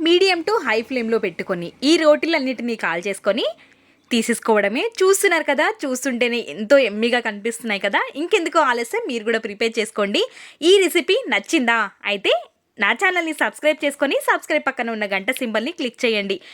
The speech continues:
వీడియో మొత్తం చూసారు కదా, ఒక లైక్ వేసుకొని వెళ్ళొచ్చు కదా.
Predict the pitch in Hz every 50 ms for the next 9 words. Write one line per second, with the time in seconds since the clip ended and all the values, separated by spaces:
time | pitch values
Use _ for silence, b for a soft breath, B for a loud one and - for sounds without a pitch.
0 | B B B - 202 247 269 277 311 359 415 392 339 302 - - 392 415 453 415
1 | 339 294 320 294 269 254 254 226 240 240 233 208 B B B B - 214 - 226
2 | 220 185 185 247 - - 349 320 302 - 320 302 269 269 233 214 214 214 220 220
3 | - - 226 208 196 196